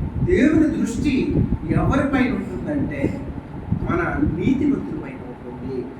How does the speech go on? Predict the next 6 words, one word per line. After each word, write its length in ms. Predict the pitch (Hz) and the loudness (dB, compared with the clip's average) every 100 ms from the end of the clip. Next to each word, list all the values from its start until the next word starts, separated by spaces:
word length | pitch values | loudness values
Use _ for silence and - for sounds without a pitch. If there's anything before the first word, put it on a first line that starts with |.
| - - 370 | -12 -6 -4
ఎవరైతే 460 | - 311 339 339 | 2 4 6 6
మొరపెడతారో 760 | 294 247 247 254 285 - 277 226 | 6 6 4 4 2 2 2 2
వాళ్ళపైన 600 | 190 254 294 294 302 277 | 4 6 6 6 4 4
ఉంటుంది. 500 | - - 202 190 - - - | 2 2 2 2 0 0 -2
వాళ్ళ 180 | - 359 | 2 2
ముగ్గురు 580 | 359 - 302 294 247 277 | 4 2 4 2 2 2